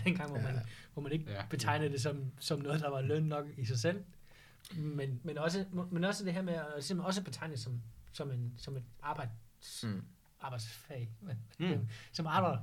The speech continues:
Speaker 1: et arbejderklassefag.
Speaker 3: Ja.
Speaker 1: Ja.
Speaker 3: Helt klart. Jamen, jeg, jeg tror, der, der er flere ting i det her,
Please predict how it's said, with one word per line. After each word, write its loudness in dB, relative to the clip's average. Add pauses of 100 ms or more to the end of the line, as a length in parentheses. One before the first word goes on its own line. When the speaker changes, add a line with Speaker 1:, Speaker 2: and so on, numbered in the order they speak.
(160)
Speaker 1:
et -2 (920)
arbejderklassefag. -2 (600)
Speaker 3:
Ja. -4
Speaker 1:
Ja. -4 (380)
Speaker 3:
Helt 2
klart. 4 (460)
Jamen, 6
jeg, 2
jeg 6
tror, 10
der, 10
der 4
er 10
flere 6
ting 6
i -2
det 2
her, 4